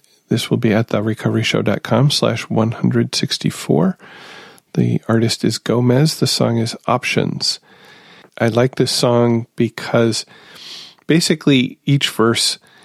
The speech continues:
is, "Hey, I could be this guy, and it's okay because I have options." And he goes through a whole bunch of different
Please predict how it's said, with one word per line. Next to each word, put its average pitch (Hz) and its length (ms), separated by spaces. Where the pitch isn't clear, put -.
is, 107 440
"Hey, 127 640
I 123 180
could 120 220
be 107 440
this 120 340
guy, - 380
and 104 580
it's 120 160
okay 120 320
because 107 320
I 107 80
have 110 200
options." - 600
And 113 140
he 120 100
goes 123 240
through 117 180
a 107 40
whole 131 180
bunch 135 300
of 113 100
different 113 380